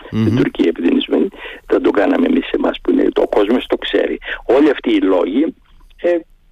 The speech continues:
Speaker 2: και ίσως και άλλοι λόγοι, αλλά οι κυριότεροι είναι αυτοί. Η ασφάλεια, η σεισμογένεια και κανείς δεν θέλει έναν ενδεχόμενο κίνδυνο, παρόλο το ότι είναι πολύ ασφαλής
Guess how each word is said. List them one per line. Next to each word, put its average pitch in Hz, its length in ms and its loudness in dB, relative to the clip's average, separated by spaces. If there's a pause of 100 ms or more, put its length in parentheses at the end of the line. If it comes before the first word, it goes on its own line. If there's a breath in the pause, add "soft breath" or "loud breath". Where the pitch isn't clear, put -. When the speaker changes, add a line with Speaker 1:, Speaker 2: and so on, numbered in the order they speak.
(120)
Speaker 2:
και - 60 0
ίσως 156 300 -2
και 139 120 2
άλλοι 120 160 4
λόγοι, 101 280 2
αλλά 107 100 2
οι 104 60 0
κυριότεροι 135 580 0
είναι 107 140 2
αυτοί. - 360 -4 (280 loud breath)
Η 95 440 2
ασφάλεια, 160 800 2
η - 100 0 (120)
σεισμογένεια 165 880 2 (480 loud breath)
και 120 460 2
κανείς 147 300 2
δεν 131 200 2
θέλει 143 440 2
έναν 127 360 2
ενδεχόμενο 117 840 2
κίνδυνο, 101 580 2
παρόλο 120 500 2
το 110 100 0
ότι 107 200 0
είναι 113 140 2
πολύ 120 340 2
ασφαλής - 400 0